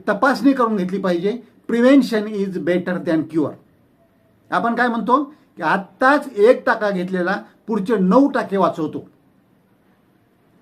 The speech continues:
म्हणून अशी काळजी घेणं अत्यंत आवश्यक आहे. तर ह्या कारणाकडं, लक्षणाकडं आणि त्याच्या तपासण्या करून घेण्याकडं आणि होच नये म्हणून काय काळजी घ्यायची,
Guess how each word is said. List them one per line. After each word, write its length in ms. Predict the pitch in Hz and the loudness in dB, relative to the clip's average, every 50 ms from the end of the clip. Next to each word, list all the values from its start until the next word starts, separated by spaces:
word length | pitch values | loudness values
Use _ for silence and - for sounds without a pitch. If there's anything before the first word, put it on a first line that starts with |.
| - | -4
म्हणून 280 | 175 185 233 269 285 277 269 - - _ _ _ _ - | 0 4 4 4 4 4 0 -4 -14 _ _ _ _ -6
अशी 260 | - 202 190 - 285 | -4 -2 0 0 0
काळजी 320 | 277 262 247 214 190 - | 0 2 0 0 0 -2
घेणं 200 | 175 180 190 185 | -2 0 0 2
अत्यंत 360 | 180 180 180 - 190 185 - 175 | 0 0 -2 -4 -4 -4 -2 -2
आवश्यक 340 | 165 160 143 - 175 - | -2 -2 -4 -6 -8 -6
आहे. 200 | 170 156 165 190 190 - _ _ _ _ | -6 -6 -6 -6 -8 -12 _ _ _ _
तर 100 | - 202 | -4 -2
ह्या 120 | 190 196 185 | 0 0 0
कारणाकडं, 720 | 185 - 180 180 202 214 226 240 240 220 208 208 220 277 - - _ - | 0 -2 -2 -2 0 0 -2 -2 -2 -4 -4 -6 -6 -8 -8 -14 _ -4
लक्षणाकडं 760 | 170 196 190 - - 240 247 240 208 - 190 180 180 180 180 - - _ _ - | -2 -2 -2 -2 -2 0 0 0 0 -2 -4 -6 -6 -6 -8 -12 -18 _ _ -6
आणि 300 | 160 175 202 226 247 262 262 - - - | -4 -2 -2 0 -2 -2 -4 -6 -8 -4
त्याच्या 240 | 190 190 190 208 196 | -4 -2 -2 -2 -4
तपासण्या 460 | 190 202 190 240 226 190 226 254 240 | -4 -4 -4 -4 -4 -4 -4 -4 -4
करून 260 | 214 214 214 220 208 | -4 -4 -4 -4 -2
घेण्याकडं 460 | 180 180 185 185 180 175 175 170 170 160 - _ _ | 0 0 0 0 -2 -2 -6 -6 -8 -10 -12 _ _
आणि 240 | - 165 180 208 214 196 - - | -8 -6 -4 -4 -4 -6 -10 -12
होच 360 | - - 180 233 277 311 294 | -4 2 4 6 6 6 4
नये 180 | 294 269 262 247 | 2 0 0 0
म्हणून 200 | 233 233 226 214 | 0 -2 -4 -4
काय 160 | 226 208 196 190 | -2 -2 -2 -2
काळजी 280 | 190 180 180 170 175 | -2 -2 -2 0 -2
घ्यायची, 340 | 165 156 151 139 139 143 143 | -2 -2 -2 -2 -2 -4 -6